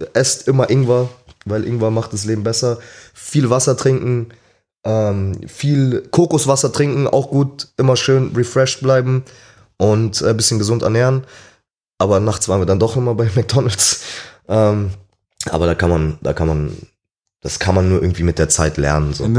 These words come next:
Speaker 2: der Nahrungskette halt, wie du im Text sagst, ne?
Speaker 1: Yeah,
Speaker 2: McDonald's.
Speaker 1: der war gut, ne?
Speaker 2: <laughs> Ja, aber,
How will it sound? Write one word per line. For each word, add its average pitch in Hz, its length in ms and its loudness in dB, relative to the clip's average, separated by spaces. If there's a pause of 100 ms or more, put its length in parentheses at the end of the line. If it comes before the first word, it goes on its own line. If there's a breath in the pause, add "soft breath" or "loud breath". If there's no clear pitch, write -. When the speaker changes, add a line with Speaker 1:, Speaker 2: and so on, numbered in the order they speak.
Speaker 2:
der 123 100 4
Nahrungskette 123 600 -2
halt, 85 180 -4
wie 95 60 -4
du 98 120 0
im 95 120 0
Text 98 260 -4
sagst, 85 260 -4
ne? 92 120 4
Speaker 1:
Yeah, 82 240 2
Speaker 2:
McDonald's. 90 420 -2
Speaker 1:
der 90 240 2
war 85 100 2
gut, 82 260 -2
ne? 92 180 -2 (140)
Speaker 2:
<laughs> - 0 -
Ja, 104 300 0
aber, 92 220 2